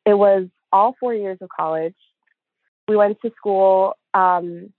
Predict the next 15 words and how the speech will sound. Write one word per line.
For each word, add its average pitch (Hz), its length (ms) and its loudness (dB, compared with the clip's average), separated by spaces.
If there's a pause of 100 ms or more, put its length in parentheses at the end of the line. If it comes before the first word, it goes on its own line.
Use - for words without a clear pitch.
(540)
kind 233 180 2
of 220 80 -6
nearby 196 460 0
to 185 60 -4
where 170 160 -2
I 170 200 -2
grew 170 220 -8
up, 160 220 -2 (760)
and 185 580 0 (120)
it 208 80 0
was 202 160 0 (100)
great 285 220 0
for 208 80 -4
me 185 140 -2
because 185 360 2